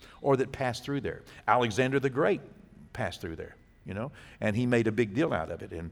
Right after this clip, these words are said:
and, uh, also Cleopatra, okay? Mark Antony, you know. This is where they planned one of their rebellions, is in the city of Ephesus. Uh, it, it, it, it is,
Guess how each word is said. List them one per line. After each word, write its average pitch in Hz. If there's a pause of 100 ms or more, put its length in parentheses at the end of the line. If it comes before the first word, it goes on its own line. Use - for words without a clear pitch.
(280)
and, 110
uh, 107 (140)
also 139
Cleopatra, 180 (680)
okay? 123 (340)
Mark 147
Antony, 180 (760)
you 127
know. 196 (480)
This 139
is 139
where 135
they 131
planned 127
one 120
of 120
their 123
rebellions, 117
is 104
in 107
the 101
city 113
of 113
Ephesus. - (640)
Uh, 110 (280)
it, 165
it, 151
it, 156
it 131
is, 120